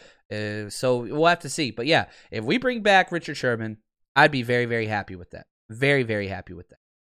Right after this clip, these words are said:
Um, there's no doubt he would make our team better. There's no doubt on, in my mind. Even if he doesn't start,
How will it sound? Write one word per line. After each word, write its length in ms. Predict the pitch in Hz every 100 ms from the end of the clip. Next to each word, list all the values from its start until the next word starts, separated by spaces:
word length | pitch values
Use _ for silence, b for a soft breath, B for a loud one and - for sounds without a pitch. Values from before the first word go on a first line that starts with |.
| 101
Um, 360 | 104 101 98 95
there's 320 | 127 113 117
no 240 | 127 165
doubt 360 | 160 147 143 127
he 100 | 139
would 120 | 135
make 200 | 131 123
our 100 | 120
team 240 | - 113
better. 300 | 101 92 85 - -
There's 180 | 110 107
no 180 | 127 123
doubt 220 | 120 113
on, 140 | 107 -
in 200 | 110 117
my 120 | 113
mind. 240 | 110 98 -
Even 180 | 214 254
if 100 | 175
he 40 |
doesn't 160 | 190 170
start, 400 | - 240 269